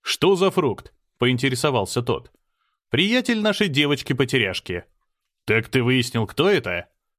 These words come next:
«По всему, видать, Эмма Каренева. Она подходит под описание, да и другие девушки в тот год не пропадали.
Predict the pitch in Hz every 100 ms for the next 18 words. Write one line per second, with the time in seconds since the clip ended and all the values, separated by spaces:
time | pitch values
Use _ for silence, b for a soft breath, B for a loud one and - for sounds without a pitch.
0 | _ _ - 127 - 196 220 220 220 202
1 | 190 - - 226 214 202 202 190 135 92
2 | 90 82 - _ _ - 202 240 233 214
3 | 220 190 185 175 160 160 143 190 165 92
4 | 87 - _ - 117 165 160 180 185 240
5 | 208 208 196 190 180 - 151 123 117 107
6 | 120 120 120 123 95 87 85